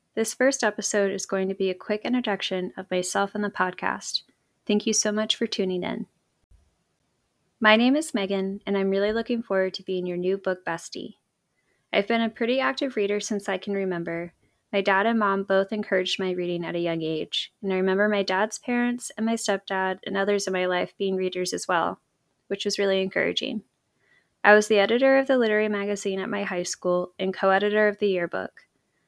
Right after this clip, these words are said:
I had plans to get into publishing, which led to my getting a bachelor's degree in English, though I later went on to get another bachelor's in computer science and now work as a software developer.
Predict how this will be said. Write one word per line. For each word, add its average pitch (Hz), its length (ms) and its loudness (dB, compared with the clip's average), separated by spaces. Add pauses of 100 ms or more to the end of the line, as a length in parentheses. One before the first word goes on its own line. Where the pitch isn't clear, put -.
(160)
I 196 60 6
had 202 120 6
plans 214 320 0
to 262 120 2
get 254 100 2
into 254 200 4
publishing, 196 640 0
which 180 180 4
led 185 200 2
to - 100 -2
my 202 140 2
getting 190 280 2
a 180 60 0
bachelor's 180 540 0
degree 175 260 -2
in 170 80 -4
English, 170 640 2 (520)
though 190 100 8
I 190 100 12
later 208 260 6
went 233 160 4
on 196 200 2
to - 100 -4
get 185 100 4
another 190 340 2
bachelor's 185 560 0
in 190 60 -6
computer 196 400 0
science 175 640 -4
and 190 140 2
now 185 220 6
work 180 280 0
as 185 120 -6
a 170 60 -6
software 170 400 0
developer. 165 640 -6